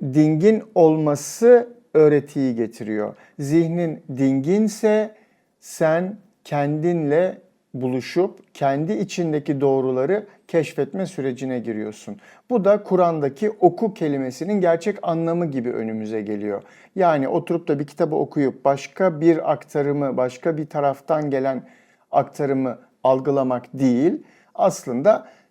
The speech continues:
kendini oku anlamında okumaya başlıyorsun. Şimdi bu bir anahtar sembolizm. Bunun yanında,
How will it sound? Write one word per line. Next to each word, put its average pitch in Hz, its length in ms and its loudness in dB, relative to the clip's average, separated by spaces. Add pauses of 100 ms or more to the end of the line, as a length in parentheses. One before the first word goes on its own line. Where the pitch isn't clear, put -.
(120)
kendini 202 640 0 (100)
oku 170 480 -2 (220)
anlamında 127 720 0 (180)
okumaya 123 560 -4
başlıyorsun. 110 720 -8 (520)
Şimdi 160 280 -4
bu 214 260 2
bir 208 280 6
anahtar 165 460 4
sembolizm. 131 800 0 (800)
Bunun 233 200 2
yanında, 233 800 6